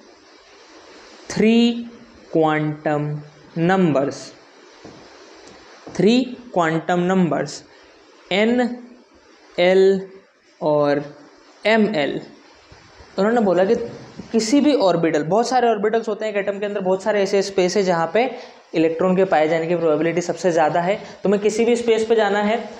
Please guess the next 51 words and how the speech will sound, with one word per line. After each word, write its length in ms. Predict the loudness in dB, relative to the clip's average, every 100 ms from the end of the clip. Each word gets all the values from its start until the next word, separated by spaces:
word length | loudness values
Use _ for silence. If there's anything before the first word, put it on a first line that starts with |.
| -2
तो 60 | 0
उसके 220 | 0 0
लिए 120 | 2
तुम्हारी 240 | 2 0 2
मदद 260 | 0 0
करेंगे 240 | 0 0 0
तीन 220 | 0 0
नंबर 260 | 0 -2
N, 380 | -2 -2 -2 -4
L, 280 | -2 -2 -2
एम 180 | -4 0
एल। 120 | 0 -2 -8 -4
तो 60 | 0
ये 180 | 2
क्या 200 | 2 2
होते 300 | 2 0 -2
हैं? 240 | -6 -8 -18 -20 -20 -20 _
तो 120 | -2 -2
फिर 360 | 0 0 0 -8 -18 -20 -20 _
पता 220 | 0 2
चला 320 | 2 0 0 0
कि 140 | -2
quantum 800 | -4 -12 -12 -2 -2 -2 -2 -2
number 280 | -2 0 0
तीन 240 | 0 0 2
नहीं, 200 | 0 0
total 320 | 0 2 0
चार 320 | 2 2 2
होते 220 | 0 0
हैं। 180 | -2 -2
अगर 220 | -2 -2
तुम्हें 220 | 0 -2
orbital 480 | 2 0 2 2 2
का 100 | 2
पता 200 | 0 2
लगाना 300 | 2 2 0
है 60 | -4
तो 60 | -6
तुम्हें 380 | -4 -4 -6
तीन 280 | -2 0 0
की 140 | 0 0
ज़रूरत 340 | 2 2 0
है। 200 | -2 -6 -6 -10
तो 60 | -2
अब 180 | 0 0
हम 120 | -2
समझते 380 | -2 -4 -2 0
हैं 60 |
ये 80 | 0
क्वांटम 380 | 0 -2 -2 -2
numbers 500 | -4 -2 -2 -2 -6